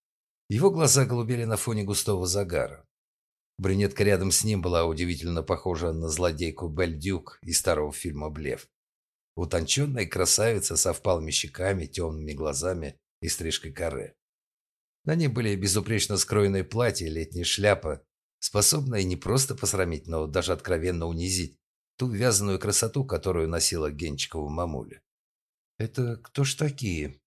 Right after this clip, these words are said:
озадачилась Вероника, скользнув глазами по двум персонажам,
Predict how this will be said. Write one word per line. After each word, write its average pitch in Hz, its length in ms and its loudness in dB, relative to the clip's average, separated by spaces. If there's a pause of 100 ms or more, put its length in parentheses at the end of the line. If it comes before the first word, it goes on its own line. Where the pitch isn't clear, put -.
(140)
озадачилась 82 640 0
Вероника, 92 460 -2
скользнув 80 460 -4
глазами 82 400 -2
по 80 180 -6
двум 73 200 -8
персонажам, 71 720 -8